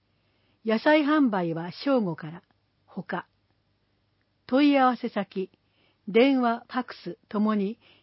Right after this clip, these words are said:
二五八の三零零一。ガールスカウト神奈川県第五十七弾、お楽しみ集会と入団説明会。時、十一月十二日日曜日、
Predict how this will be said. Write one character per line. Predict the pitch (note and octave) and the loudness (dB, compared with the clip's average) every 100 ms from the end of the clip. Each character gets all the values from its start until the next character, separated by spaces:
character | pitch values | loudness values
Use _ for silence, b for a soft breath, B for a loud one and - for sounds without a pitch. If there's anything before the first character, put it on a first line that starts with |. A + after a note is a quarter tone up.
| b | b
二 | A3+ D#4 D4+ | 6 6 6
五 | D4+ C#4 | 4 2
八 | A3 F#3+ A3 | 0 -4 -4
の | F#3 E3+ - | -2 -4 -8
三 | - A#3+ C4+ C4+ | -10 -2 2 2
零 | C#4 A3+ E3 | 2 0 -2
零 | E3+ E3+ | -2 -2
一。 | E3 _ - _ _ _ _ _ _ _ _ _ _ _ _ _ _ _ _ _ _ _ _ _ _ _ | -6 _ -20 _ _ _ _ _ _ _ _ _ _ _ _ _ _ _ _ _ _ _ _ _ _ _
ガ | A#3+ C#4+ | 2 4
ー | D#4 | 4
ル | D4+ | 0
ス | - | -2
カ | D4+ B3+ | 0 0
ウ | A3 | 0
ト | F3+ F#3 | -6 -8
神 | - A#3 | -6 0
奈 | C#4 D4+ | 2 4
川 | D4 C#4+ C#4 | 4 2 0
県 | G#3+ F3 E3 | -2 -2 0
第 | B3 C4+ | 2 2
五 | F#3 F#3+ | 0 -2
十 | F3+ B3+ B3+ | 0 0 0
七 | G#3+ G#3+ | 0 -2
弾、 | F3 D#3 F#3+ _ _ _ _ _ _ - | -4 -8 -14 _ _ _ _ _ _ -6
お | G#3 | 0
楽 | C#4 D4+ D4 | 4 4 4
し | D4 | 4
み | C#4+ | 4
集 | - C#4+ B3 | 2 -2 -2
会 | F#3+ F3 | -4 -4
と | F#3+ F3+ - | -6 -8 -6
入 | G#3+ A#3+ B3+ | 0 0 2
団 | B3+ | 0
説 | A#3+ A3 A3+ | -2 -4 -2
明 | A3 F3 | -2 -2
会。 | - D#3+ _ _ _ _ _ _ _ _ _ _ | -8 -18 _ _ _ _ _ _ _ _ _ _
時、 | G#3+ F#3+ A3 A3+ _ _ _ _ - | -6 -4 -4 -6 _ _ _ _ 0
十 | B3+ D4+ | 4 6
一 | D4+ - C4+ | 6 4 0
月 | C4 C4 | 0 -2
十 | G3+ A#3+ C4 | -2 0 2
二 | B3+ | 4
日 | A#3+ A3+ A3 G#3+ | 2 0 -4 -2
日 | F#3 F3+ B3+ | -2 -2 0
曜 | A#3+ G3+ | 0 0
日、 | E3 | -4